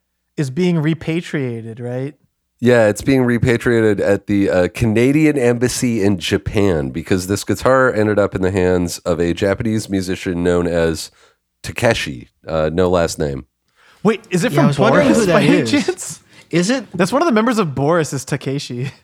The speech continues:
Speaker 3: Yeah, it's, I think
Speaker 1: Wait, is it really? I'm still trying to find out.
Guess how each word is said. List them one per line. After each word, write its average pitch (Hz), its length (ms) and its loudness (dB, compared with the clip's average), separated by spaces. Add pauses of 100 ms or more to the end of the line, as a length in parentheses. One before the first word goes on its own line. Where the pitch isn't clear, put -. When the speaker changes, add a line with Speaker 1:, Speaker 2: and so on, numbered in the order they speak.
(380)
Speaker 3:
Yeah, 156 240 -2
it's, - 520 -6 (180)
I 156 100 0
think 185 320 -2
Speaker 1:
Wait, 165 80 -6
is 214 120 -8
it 269 80 -6
really? 196 240 -2
I'm 220 120 -2
still 311 180 -6
trying 277 160 -2
to 208 40 0
find 175 320 -4
out. 143 340 -4